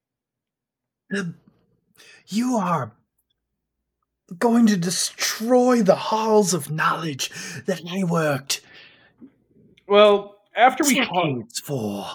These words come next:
Speaker 2: Well, after Rigel, like, checks any books that are valuable and are, like, you know,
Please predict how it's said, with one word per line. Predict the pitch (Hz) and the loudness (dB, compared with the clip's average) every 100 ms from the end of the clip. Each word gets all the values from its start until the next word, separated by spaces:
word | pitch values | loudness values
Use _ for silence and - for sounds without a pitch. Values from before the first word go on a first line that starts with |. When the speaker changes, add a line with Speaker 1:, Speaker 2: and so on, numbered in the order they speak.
| - - | -14 -4
Speaker 2:
Well, | 190 | 2
after | 196 208 226 | 2 2 0
Rigel, | 180 160 160 165 | 2 2 2 0
like, | 139 123 | 0 -2
checks | - - 123 - | -4 -6 -6 -6
any | 123 | -6
books | 117 113 | -6 -8
that | 117 | -12
are | 101 | -10
valuable | 101 95 120 131 135 143 | -8 -6 -4 -4 -2 -2
and | 127 107 | -2 -6
are, | 110 | -8
like, | 101 98 | -8 -10
you | 113 | -14
know, | 87 | -14